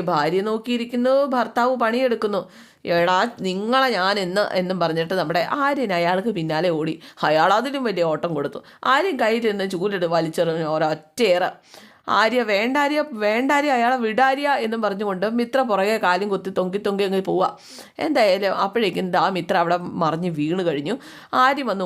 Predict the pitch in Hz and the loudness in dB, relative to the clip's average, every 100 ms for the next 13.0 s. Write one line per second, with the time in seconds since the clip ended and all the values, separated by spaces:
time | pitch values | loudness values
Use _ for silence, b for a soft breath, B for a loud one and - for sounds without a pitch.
0 | 180 208 233 240 - _ - 156 151 165 | 0 2 0 -2 -8 _ -10 -8 -4 -2
1 | 180 170 196 190 202 - 226 233 233 - | -4 -2 -2 0 -4 -2 0 0 0 0
2 | 196 214 262 262 185 180 220 196 190 240 | 0 2 2 2 0 0 2 2 0 2
3 | 247 202 220 302 294 277 214 208 247 240 | 0 0 0 0 2 2 0 0 0 0
4 | 247 208 - B B B - 196 226 247 | 0 0 -2 B B B -4 0 0 0
5 | 196 170 196 233 202 190 208 208 180 185 | 0 0 0 -2 -2 -2 -4 -2 -2 -2
6 | 214 190 - 254 247 240 196 196 208 202 | -2 -4 -2 0 0 0 0 0 -2 0
7 | 185 196 233 226 185 202 202 202 - B | 0 0 -4 -2 -2 -2 -2 -2 -4 B
8 | B B B - 262 269 262 233 208 196 | B B B -2 2 4 2 0 -2 -2
9 | 233 208 196 190 190 254 B B - 294 | 0 0 -2 -2 -2 -2 B B -2 2
10 | 277 254 220 220 226 196 202 180 196 196 | 4 2 2 -2 -4 -4 2 2 2 0
11 | - - 185 185 170 139 143 165 180 208 | -2 -4 -6 -4 -4 -6 -4 -2 -2 -4
12 | 185 180 - 233 190 196 175 190 196 175 | -2 -2 0 0 0 -2 -2 0 0 0